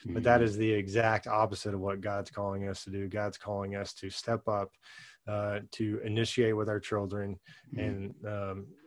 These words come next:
Speaker 1: you know, pursue our children. And so this is what I tell dads is this is what the legacy letter is all about. Um, because you, this is one step that you can take, um, to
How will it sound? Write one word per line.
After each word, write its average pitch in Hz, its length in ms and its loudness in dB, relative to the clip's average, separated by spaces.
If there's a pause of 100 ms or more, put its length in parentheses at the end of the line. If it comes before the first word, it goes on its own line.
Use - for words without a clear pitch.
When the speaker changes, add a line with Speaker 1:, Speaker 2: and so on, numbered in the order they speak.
(260)
Speaker 1:
you 110 120 -4
know, 92 220 -6 (120)
pursue 123 480 6
our 107 180 6
children. 101 600 -2 (500)
And 107 120 -2
so 110 180 4
this 123 320 6
is 113 440 -2
what 117 160 0
I 110 120 2
tell 113 180 2
dads 104 340 4
is 98 200 -2
this 110 200 -2
is 107 80 -8
what 107 200 0
the 104 80 -2
legacy 98 580 -4 (160)
letter 101 380 -2
is 95 160 -4
all 98 160 0
about. 95 440 -2 (380)
Um, 101 340 -6
because 101 640 -4 (340)
you, 107 200 0
this 117 240 2
is 104 140 0
one 120 400 6
step 131 460 2
that 107 120 0
you 110 180 0
can 120 180 0
take, 107 500 -4 (460)
um, 98 500 -4 (360)
to 104 460 0